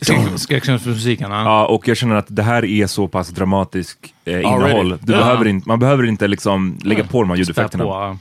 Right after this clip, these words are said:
Speaker 1: Men, men det är ju samtidigt, jag störde mig på det i första avsnittet.
Speaker 3: Yeah, you get
Speaker 1: Sen
Speaker 3: over
Speaker 1: så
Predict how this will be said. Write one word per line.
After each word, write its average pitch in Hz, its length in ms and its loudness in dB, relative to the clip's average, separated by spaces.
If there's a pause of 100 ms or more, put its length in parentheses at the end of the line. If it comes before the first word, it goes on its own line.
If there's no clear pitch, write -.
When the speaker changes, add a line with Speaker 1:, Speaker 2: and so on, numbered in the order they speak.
(140)
Speaker 1:
Men, 139 300 2
men 143 220 4
det 151 240 8
är 143 40 6
ju 127 300 6
samtidigt, 113 680 -2
jag 113 120 -2
störde 127 220 2
mig 120 120 -2
på - 100 -12
det 101 80 0
i 95 40 0
första 101 300 -6
avsnittet. 95 520 -4 (600)
Speaker 3:
Yeah, 113 160 -2
you 95 100 -8
get 107 100 -10
Speaker 1:
Sen 120 100 0
Speaker 3:
over 110 80 2
Speaker 1:
så 98 280 0